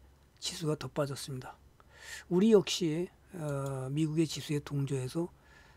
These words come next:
굉장히 많이 빠졌죠. 이틀 동안 빠지고 오늘 막판에 그래도, 음, 어, 반대 매매가 상당히 많이 나왔을 거예요. 증시 급락에,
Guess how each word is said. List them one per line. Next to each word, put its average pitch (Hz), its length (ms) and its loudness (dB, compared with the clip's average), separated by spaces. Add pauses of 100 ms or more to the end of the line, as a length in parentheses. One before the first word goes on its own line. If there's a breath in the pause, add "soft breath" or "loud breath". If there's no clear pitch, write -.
(140 soft breath)
굉장히 135 380 0
많이 135 420 -2 (380)
빠졌죠. 135 560 -6
이틀 151 340 -4
동안 143 360 -2
빠지고 143 760 0
오늘 156 380 4 (580 loud breath)
막판에 139 500 -4
그래도, 139 460 0 (320)
음, 123 520 -8 (1300)
어, 127 240 -10
반대 175 340 8
매매가 214 360 6
상당히 247 420 0
많이 180 260 2
나왔을 156 360 -4
거예요. 160 400 -4 (280)
증시 170 340 2
급락에, 160 1000 2